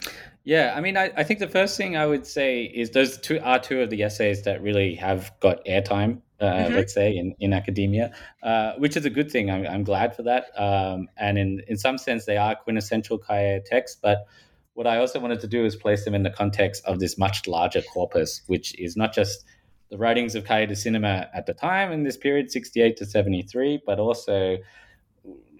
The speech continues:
Speaker 1: what, everything they've done, these writers have done since then. Uh, and mo-, most of them are still active, most of them are still writing,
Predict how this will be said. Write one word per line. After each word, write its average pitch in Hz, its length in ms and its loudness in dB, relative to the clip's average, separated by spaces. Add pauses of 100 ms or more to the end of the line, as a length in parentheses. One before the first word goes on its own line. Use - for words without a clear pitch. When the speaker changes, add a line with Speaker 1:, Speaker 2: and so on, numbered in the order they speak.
(300)
Speaker 1:
what, 117 180 -4
everything 123 360 0
they've 113 120 0
done, 107 240 0 (220)
these 110 180 -2
writers 101 260 2
have 92 120 -6
done 87 160 0
since 131 320 -2
then. 76 200 -8 (120)
Uh, 82 400 -6
and 85 80 -14
mo-, 90 180 -4
most 101 320 0
of 98 60 -2
them 98 120 2
are 87 60 -2
still 87 260 -2
active, 104 540 0
most 95 160 -2
of - 60 -4
them 85 80 -6
are 80 40 -4
still 85 200 -4
writing, 92 600 -2